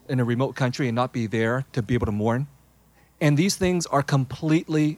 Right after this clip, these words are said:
normal from the Vietnamese refugee experience. I could talk to any Vietnamese refugee and I could say any of these things and be like, "Yeah, that happened to us too."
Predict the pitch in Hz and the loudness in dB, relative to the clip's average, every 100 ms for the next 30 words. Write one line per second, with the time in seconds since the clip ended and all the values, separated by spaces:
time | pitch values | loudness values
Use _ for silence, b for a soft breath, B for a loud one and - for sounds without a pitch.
0 | - 135 139 180 190 101 98 127 _ _ | -4 0 4 4 4 0 -4 -10 _ _
1 | _ _ _ - - 143 135 127 151 139 | _ _ _ -8 2 4 4 2 2 2
2 | 127 120 139 123 139 - 254 113 98 160 | 2 0 -2 -4 -4 -4 -4 -4 0 0
3 | 180 175 170 - 165 190 156 170 143 127 | 2 0 0 0 0 0 0 0 -2 -2
4 | 131 127 101 92 110 - b b b b | -2 -4 -6 -6 -8 -14 b b b b
5 | b - 147 139 131 135 139 139 139 156 | b -4 4 6 6 4 2 2 0 2
6 | 202 131 - 117 113 110 127 120 233 240 | 2 0 2 0 0 0 0 0 -2 -2
7 | 185 185 180 170 160 - - | -2 -2 -2 -4 -4 -4 -8